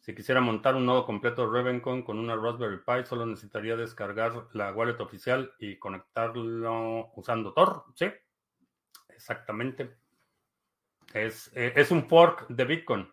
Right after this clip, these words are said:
Entonces, eh, sí, un nodo va a funcionar prácticamente igual. ¿Cómo poder esperar que la gente entienda la utilidad y beneficios abismales de B T C comparado con el fiat si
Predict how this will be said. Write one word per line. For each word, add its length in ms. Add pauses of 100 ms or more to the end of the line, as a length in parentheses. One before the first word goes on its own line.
(480)
Entonces, 760
eh, 360
sí, 280
un 120
nodo 640 (580)
va 80
a 80
funcionar 680 (300)
prácticamente 680
igual. 360 (1400)
¿Cómo 240
poder 200
esperar 360
que 80
la 100
gente 340
entienda 420
la 80
utilidad 420
y 60
beneficios 800 (160)
abismales 560
de 60
B 100
T 60
C 160
comparado 400
con 160
el 100
fiat 380
si 440